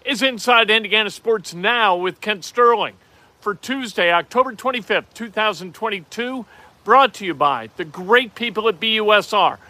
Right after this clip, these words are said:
Go to B U S R dot com slash Kent.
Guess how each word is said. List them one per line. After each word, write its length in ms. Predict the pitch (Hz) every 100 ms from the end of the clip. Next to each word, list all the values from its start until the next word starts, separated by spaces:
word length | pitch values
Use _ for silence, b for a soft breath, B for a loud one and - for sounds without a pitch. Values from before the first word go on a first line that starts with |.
| b b
Go 100 | 220
to 60 | 202
B 220 | 147 254
U 140 | 320 294
S 200 | 254 269
R 120 | 254
dot 220 | 240 233
com 400 | - 220 214 202 _
slash 480 | - - 233 233 - -
Kent. 480 | - 233 156 -